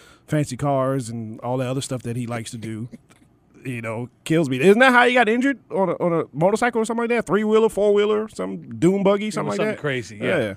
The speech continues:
Speaker 2: But
Speaker 1: Mm.
Speaker 2: here's why San Diego's not gonna win it. They, they will not win it all.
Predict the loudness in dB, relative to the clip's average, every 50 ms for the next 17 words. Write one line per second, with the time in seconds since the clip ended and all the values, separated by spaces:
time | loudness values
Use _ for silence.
0 | _ _ -10 -4 -2 0 0 0 0 0 0 0 0 0 0 -2 -4 -2 -2 -2
1 | -2 -2 -2 -4 -6 -6 -6 -8 -8 -8 -8 -10 -10 -12 -12 -14 -16 -16 -16 -18
2 | -20 _ _ _ _ _ _ _ _ _ _ _ _ _ _ _ -8 -6 -6 -4
3 | -2 -2 -2 -2 -2 -4 -4 -2 -4 -4 -4 -6 -6 -6 -4 -4 -4 -4 -6 -8
4 | -12